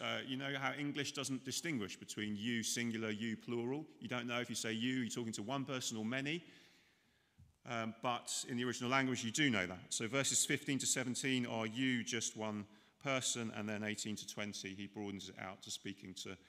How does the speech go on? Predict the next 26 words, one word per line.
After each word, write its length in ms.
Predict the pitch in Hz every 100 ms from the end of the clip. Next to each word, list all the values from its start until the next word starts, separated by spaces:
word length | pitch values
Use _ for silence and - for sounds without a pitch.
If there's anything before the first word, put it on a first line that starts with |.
| - _
you, 360 | 101 101 95 90 - _ _ -
plural, 380 | 131 101 82 87
lots 240 | 104 -
of 80 | -
people. 280 | 92 - - 113 _ _ _ _ _ _ _ _ _ _ -
So 140 | 165
at 60 | 165
the 80 |
start, 360 | - 233 196 135
when 120 | 170
he 40 | 196
says, 360 | 185 165 143
"If 80 | 147
you, 80 | 175
if 140 | 151
your 180 | 139 208
brother 220 | 180 170
or 80 | 147
sister 240 | 139 139 127
sins," 260 | 139 107
he's 140 | 107 -
saying 200 | 156 147
to 100 | 139
you, 280 | 135 226 226
individual 540 | 214 196 196 185 180
Christian, 540 | - 175 - - 92